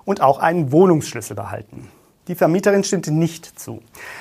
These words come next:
Also suchte der Mann rechtliche Unterstützung beim Amtsgericht Berlin-Mitte.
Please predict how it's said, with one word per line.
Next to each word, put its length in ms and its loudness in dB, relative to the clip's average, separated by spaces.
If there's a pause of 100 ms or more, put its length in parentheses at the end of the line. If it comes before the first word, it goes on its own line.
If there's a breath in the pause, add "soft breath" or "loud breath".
(260 loud breath)
Also 180 2
suchte 300 2
der 100 6
Mann 200 2
rechtliche 420 -2
Unterstützung 540 -4
beim 120 0
Amtsgericht 540 -6
Berlin-Mitte. 540 -2